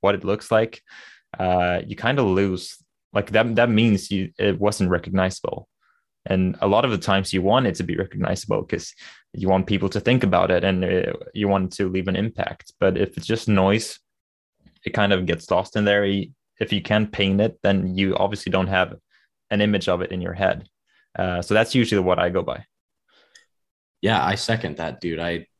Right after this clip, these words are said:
Speaker 2: especially with my artwork as well, like, there's a, there's a fine line between pushing it too far and, and kind of keeping things in a range that, um, communicates effectively. It's, you know,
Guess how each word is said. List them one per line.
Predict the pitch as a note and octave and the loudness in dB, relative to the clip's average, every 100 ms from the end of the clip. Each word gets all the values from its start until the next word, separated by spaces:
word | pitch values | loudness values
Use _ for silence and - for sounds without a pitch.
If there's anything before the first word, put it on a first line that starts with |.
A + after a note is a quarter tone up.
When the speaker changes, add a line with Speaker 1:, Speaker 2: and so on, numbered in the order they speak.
| - | -10
Speaker 2:
especially | - A2+ G#2+ G#2+ | -4 -4 -2 0
with | G2 | -2
my | G2 F#2+ | -2 -2
artwork | F#2+ F2 F#2+ G2 | 0 0 -2 -2
as | F2+ | -6
well, | F2+ F#2 F2+ | -4 -2 -2
like, | D#2+ - | -4 -4
there's | F#2 F2 | -4 -2
a, | F2 E2+ D#2+ _ _ - - - - - - _ _ _ - | -2 -2 -6 _ _ -20 -20 -20 -20 -20 -20 _ _ _ -4
there's | A2+ | 0
a | A#2+ | 0
fine | - B2+ A#2+ | 2 4 6
line | A#2+ A#2+ | 6 6
between | A2 - A#2+ A2 F#2+ | 4 2 2 2 2
pushing | - C#3 B2 | 2 2 2
it | A2+ - | 0 0
too | D#3 E3 | -2 -2
far | D3 C#3+ D3 C#3+ C#3+ - | 0 0 0 -2 -8 -8
and, | G2 F#2 F2 E2+ | -6 -4 -8 -10
and | F2+ E2+ F2 | -6 -6 -6
kind | - G#2 | -4 -4
of | F#2+ - | -4 -6
keeping | - G#2 G#2 G2 | -4 -2 -2 -4
things | - G2+ G2 F#2+ F#2 - - - _ _ _ - | -4 -2 0 0 -2 -6 -8 -16 _ _ _ -2
in | A#2 | 2
a | G2+ | 2
range | F2+ F#2+ G2 G2 F2+ - | 2 2 2 0 -2 -4
that, | E2+ D#2+ - | -6 -6 -6
um, | E2+ D#2+ D2+ D2+ - _ _ _ _ - | -6 -6 -10 -14 -18 _ _ _ _ -2
communicates | B2+ A#2+ G#2 A2 G2+ | 2 4 4 2 0
effectively. | E2 F#2 F#2+ E2+ D2 D#2+ D2+ | -2 -2 -2 -2 -6 -6 -6
It's, | - | -10
you | - F#2 | -8 -4
know, | F2 D#2 | -4 -6